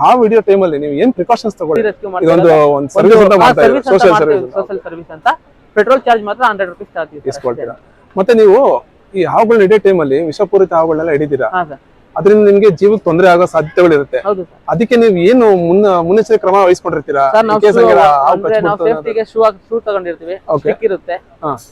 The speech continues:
Speaker 2: ಆ, ಅದನ್ನ ತಗೊಂಡು ನಾವು ಇದ್ ಮಾಡ್ಕೊಂಡು ರೆಸ್ಕ್ಯೂ ಮಾಡ್ತಾ ಇದ್ದೀವಿ. ಸರ್, ನಾ ಎರಡು ಸಲ ಬೈಟ್ ಆಗಿತ್ತು ನನ್ಗೆ ಒಂದು ಕೋಬ್ರಾ.
Speaker 1: ಓಕೆ, ಅವಾಗ ಏನ್ ಮಾಡಿದ್ರಿ ನೀವು?
Speaker 2: ನಾವು
Speaker 1: ಹೇಗೆ?
Speaker 2: ಹಾಸ್ಪಿಟಲ್‌ಗೆ ಅಡ್ಮಿಟ್ ಆದ್ವಿ ಸರ್. ಆ,
Speaker 1: Immediate.
Speaker 2: ಕೆಲವ್ರು ಏನ್ ಮಾಡ್ತಾರೆ ಅಂದ್ರೆ ಬ್ಲೇಡ್ ಅಲ್ಲಿ ಕುಯ್ಯೋದು, ದಾರ
Speaker 1: ಹಾ.
Speaker 2: ಕಟ್ಟೋದು, ಅದೆಲ್ಲ ಮಾಡ್ತಾರೆ. ಅವೆಲ್ಲ ಮಾಡಕ್ ಹೋಗ್ಬಿಡಿ ಅಂತ ಹೇಳ್ತೀವಿ.
Speaker 1: ಓಕೆ.
Speaker 2: ಕಟ್ಟ ಮಾಡ್ದಾಗ ಸೋಪ್ ಇಂದ ತೊಳೆದ್ಬಿಟ್ಟು
Speaker 1: ಹಾ.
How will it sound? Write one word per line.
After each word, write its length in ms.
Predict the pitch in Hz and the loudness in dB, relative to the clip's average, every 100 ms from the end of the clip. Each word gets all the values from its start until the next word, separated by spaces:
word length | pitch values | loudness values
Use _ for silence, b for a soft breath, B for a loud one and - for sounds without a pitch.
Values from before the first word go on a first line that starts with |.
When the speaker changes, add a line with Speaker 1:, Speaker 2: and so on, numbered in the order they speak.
| - | -10
Speaker 2:
ಆ, 220 | 190 185 | -6 -4
ಅದನ್ನ 320 | 180 175 190 175 | -6 -8 -12 -10
ತಗೊಂಡು 400 | 175 196 202 196 | -10 -10 -8 -10
ನಾವು 220 | 196 196 | -8 -10
ಇದ್ 100 | 156 | -12
ಮಾಡ್ಕೊಂಡು 380 | 160 156 196 165 | -16 -18 -20 -20
ರೆಸ್ಕ್ಯೂ 240 | 147 160 | -20 -20
ಮಾಡ್ತಾ 200 | 139 151 | -20 -20
ಇದ್ದೀವಿ. 140 | 143 147 | -16 -10
ಸರ್, 100 | 185 | -10
ನಾ 160 | 190 | -8
ಎರಡು 200 | 202 208 | -8 -10
ಸಲ 140 | - 226 | -10 -10
ಬೈಟ್ 220 | 190 190 | -8 -6
ಆಗಿತ್ತು 240 | 180 165 | -6 -8
ನನ್ಗೆ 240 | 160 151 147 | -20 -20 -20
ಒಂದು 120 | 147 | -20
ಕೋಬ್ರಾ. 320 | - 151 165 | -16 -6 -4
Speaker 1:
ಓಕೆ, 100 | 139 | -2
ಅವಾಗ 300 | 143 170 190 | 0 0 4
ಏನ್ 160 | 233 202 | 4 4
ಮಾಡಿದ್ರಿ 320 | 160 143 143 | 0 -2 -4
ನೀವು? 200 | 131 123 | -6 -4
Speaker 2:
ನಾವು 160 | 131 208 | 0 0
Speaker 1:
ಹೇಗೆ? 140 | 214 | 0
Speaker 2:
ಹಾಸ್ಪಿಟಲ್‌ಗೆ 440 | 208 208 196 208 | -4 -10 -10 -10
ಅಡ್ಮಿಟ್ 280 | 180 165 156 | -14 -14 -20
ಆದ್ವಿ 200 | 147 143 | -20 -20
ಸರ್. 140 | 139 - | -20 -20
ಆ, 440 | _ _ _ 165 | _ _ _ -2
Speaker 1:
Immediate. 240 | 180 160 | 2 2
Speaker 2:
ಕೆಲವ್ರು 300 | 135 220 233 | 2 0 -2
ಏನ್ 120 | 226 220 | -4 -6
ಮಾಡ್ತಾರೆ 280 | 196 190 | -8 -6
ಅಂದ್ರೆ 180 | 190 190 | -6 -8
ಬ್ಲೇಡ್ 240 | 180 185 196 | -6 -4 -4
ಅಲ್ಲಿ 120 | 190 | -6
ಕುಯ್ಯೋದು, 500 | 185 185 170 175 170 | -8 -8 -8 -10 -4
ದಾರ 100 | 175 | 0
Speaker 1:
ಹಾ. 160 | 175 | 0
Speaker 2:
ಕಟ್ಟೋದು, 340 | 139 160 160 160 | -4 -10 -12 -12
ಅದೆಲ್ಲ 480 | 160 _ _ 170 190 | -16 _ _ -6 -6
ಮಾಡ್ತಾರೆ. 340 | 175 156 170 | -8 -12 -12
ಅವೆಲ್ಲ 240 | 156 165 185 | -10 -8 -8
ಮಾಡಕ್ 320 | 156 160 160 | -8 -12 -12
ಹೋಗ್ಬಿಡಿ 280 | 156 156 147 | -16 -16 -16
ಅಂತ 140 | 143 | -16
ಹೇಳ್ತೀವಿ. 400 | 139 131 135 127 | -20 -20 -20 -18
Speaker 1:
ಓಕೆ. 220 | 131 - - _ _ - | -18 -18 -20 _ _ -10
Speaker 2:
ಕಟ್ಟ 220 | 185 220 | -4 -2
ಮಾಡ್ದಾಗ 380 | 214 190 196 208 | -2 -4 -6 -8
ಸೋಪ್ 240 | - 190 196 | -8 -10 -10
ಇಂದ 120 | 190 175 175 | -8 -8 -8
ತೊಳೆದ್ಬಿಟ್ಟು 800 | 170 190 180 190 277 _ - | -12 -10 -14 -14 -18 _ -8
Speaker 1:
ಹಾ. 160 | 165 - | -8 -8